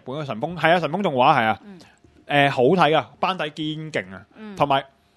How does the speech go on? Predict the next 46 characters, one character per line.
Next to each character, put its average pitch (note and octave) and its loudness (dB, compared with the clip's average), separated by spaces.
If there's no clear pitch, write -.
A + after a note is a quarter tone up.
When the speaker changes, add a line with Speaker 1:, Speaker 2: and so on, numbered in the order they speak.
Speaker 1:
佢 F#3 2
解 G3 0
決 G3+ -4
咗 C#3 0
呢 F3+ 0
Batman F#3+ -4
動 C3 -10
畫 A#2+ -4
嘅 D3 -6
一 D3 -8
個 D3 -8
問 A2 -8
題 G2+ -12
啫。 A2+ -8
Batman F3+ -6
如 C3+ -8
果 - -
你 D3 -4
有 C#3+ -4
睇， B2+ -8
你 C#3 -8
有 C3+ -6
睇 B2+ -10
佢 D3+ -8
動 G#2+ -12
畫 G#2 -4
呢， B2 -10
Speaker 2:
嗯。 F#3+ -18
Speaker 1:
其 D#3 -6
實 E3 -2
你 F3 2
會 F3+ 0
成 E3 0
日 C3 -2
會 D3 -6
覺 E3+ -2
得 F#3 0
佢 E3+ 0
啲 E3 -4
作 D3+ -4
畫 C3+ 0
好 C#3 -2
撚 C3 -6
鳩 C3 -2
流 G2+ -8
啊。 - -20